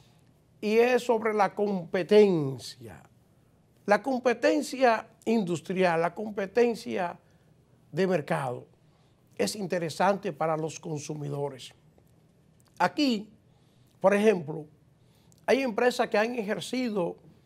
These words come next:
durante gran parte de la vida dominicana una especie de monopolio. Está el caso de la telefónica, por ejemplo, Codetel,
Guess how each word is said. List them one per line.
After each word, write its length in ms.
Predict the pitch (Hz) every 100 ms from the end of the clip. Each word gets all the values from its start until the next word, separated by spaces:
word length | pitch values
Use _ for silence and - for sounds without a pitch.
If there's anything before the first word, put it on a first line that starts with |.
| _ _ _ -
durante 720 | 170 180 180 170 180 165 151
gran 380 | 175 208 233 190
parte 540 | 220 220 196 190 175
de 160 | 175 165
la 240 | 160 151
vida 440 | 156 214 208 190 180
dominicana 760 | 175 180 185 170 202 165 143 - _ _ _ -
una 180 | 185 196
especie 480 | - 196 190 214
de 120 | 175 160
monopolio. 720 | 160 143 113 202 190 139 101 _ _ _ _ _ _ _ -
Está 180 | 135
el 80 | 185
caso 720 | 214 208 196 214 190 170 160 147
de 400 | 151 151 143 135 _ _ _ _ _ -
la 220 | 160 156
telefónica, 840 | 170 156 143 175 226 214 170 165
por 120 | 151 165
ejemplo, 540 | 196 196 185 170 160
Codetel, 640 | 185 185 185 240 240 214